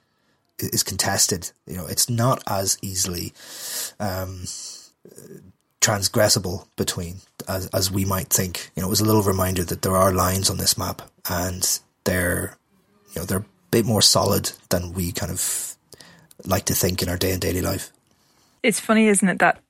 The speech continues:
Speaker 2: normality, and, and myself and Mary have talked about this, and we've talked about this with other guests on, on,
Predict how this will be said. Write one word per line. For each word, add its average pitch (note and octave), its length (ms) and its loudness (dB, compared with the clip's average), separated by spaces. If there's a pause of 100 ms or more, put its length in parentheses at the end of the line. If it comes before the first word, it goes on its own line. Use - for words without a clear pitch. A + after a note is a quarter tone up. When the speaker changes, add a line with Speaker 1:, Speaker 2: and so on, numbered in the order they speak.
(160)
Speaker 2:
normality, F3+ 600 6
and, F3 240 4
and F3 400 0
myself F#3+ 380 2
and F#3+ 80 2
Mary F3+ 260 6
have F3 120 2
talked F3+ 220 0
about A3+ 120 -4
this, F3 160 0
and - 80 -2
we've E3+ 120 -4
talked F#3 240 0
about - 140 -12
this F3 160 -2
with F3+ 100 0
other F3+ 180 4
guests F3 380 2
on, F3+ 160 -2
on, F#3 180 -4